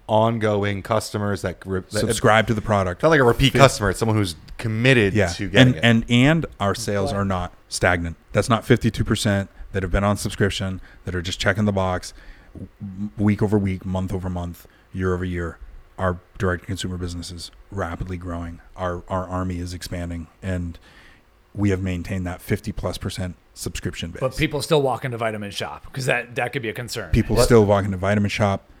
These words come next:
Speaker 2: More people still go to Amazon.
Speaker 3: Mm-hmm. That's
Speaker 2: Still.
Speaker 1: Yeah.
Speaker 2: More people are still going to regional grocery. People underestimate the,
Speaker 3: Mm-hmm.
Speaker 2: the army.
Speaker 3: So Origin manufactures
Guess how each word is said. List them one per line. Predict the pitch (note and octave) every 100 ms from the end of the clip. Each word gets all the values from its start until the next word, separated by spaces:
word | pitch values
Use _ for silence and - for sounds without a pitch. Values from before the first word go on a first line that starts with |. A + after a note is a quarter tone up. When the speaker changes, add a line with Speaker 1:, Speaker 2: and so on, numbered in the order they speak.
| _ -
Speaker 2:
More | G#2+ A2+
people | - A#2+ A2
still | - A2
go | G2+ G2+
to | F#2+ F2
Amazon. | G#2 G2+ G2+ G2 F#2+ F#2 -
Speaker 3:
Mm-hmm. | C3 A2+ A2
That's | E2 - -
Speaker 2:
Still. | - - A2 F#2 C#2+ _ - -
Speaker 1:
Yeah. | E2+ D#2 D2+ - -
Speaker 2:
More | G#2+
people | G2 A2+ G#2
are |
still | G2 G#2+
going | G2+ G2
to | F#2+
regional | G#2 G2+ G#2 G2
grocery. | G2 G2 - G2 F#2 _ _
People | D3+ D#3+ G3 E3+
underestimate | C3+ D3 A#2+ B2 A2+ G#2 G2 F#2+
the, | F#2+
Speaker 3:
Mm-hmm. | A#2 G#2+ F#2
Speaker 2:
the | G2+
army. | F#2+ F#2 E2 - -
Speaker 3:
So | F3 F3+
Origin | F3+ G#3+ F#3+ F#3 F#3+
manufactures | E3+ D#3+ F3 D#3+ C#3 C#3+ C#3+ C#3 A2